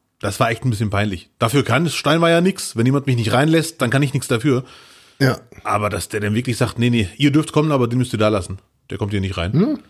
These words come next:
Speaker 2: Ja, der, der hätte er Waffen dabei gehabt, dann hätte er ihn empfangen.
Speaker 1: Ja,
Speaker 2: Aber
Speaker 1: ja,
Speaker 2: der,
Speaker 1: ja, ja.
Speaker 2: der,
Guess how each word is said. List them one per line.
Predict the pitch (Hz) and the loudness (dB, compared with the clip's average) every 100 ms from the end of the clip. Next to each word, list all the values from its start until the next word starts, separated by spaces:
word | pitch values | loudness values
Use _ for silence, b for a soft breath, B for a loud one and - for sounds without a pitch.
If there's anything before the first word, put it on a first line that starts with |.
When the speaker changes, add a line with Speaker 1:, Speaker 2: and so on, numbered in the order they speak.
| _ - | _ -4
Speaker 2:
Ja, | 139 170 | 0 2
der, | 131 123 117 - - | 2 0 -6 -10 -8
der | - - - - - 58 62 | -8 -8 -12 -20 -20 -20 -4
hätte | 120 117 | 0 2
er | 120 | 2
Waffen | 107 - 127 | 2 2 2
dabei | 120 123 | 4 2
gehabt, | 127 131 143 | 4 2 2
dann | 139 131 | 2 2
hätte | 147 139 | 2 0
er | |
ihn | 135 | 0
empfangen. | 131 131 131 147 139 104 _ _ _ - | -2 -4 -4 -2 -4 -6 _ _ _ -6
Speaker 1:
Ja, | |
Speaker 2:
Aber | 117 107 101 | 0 2 0
Speaker 1:
ja, | |
Speaker 2:
der, | 104 110 | -2 -4
Speaker 1:
ja, | 80 | -6
ja. | - | -6
Speaker 2:
der, | 107 101 101 | -2 0 -2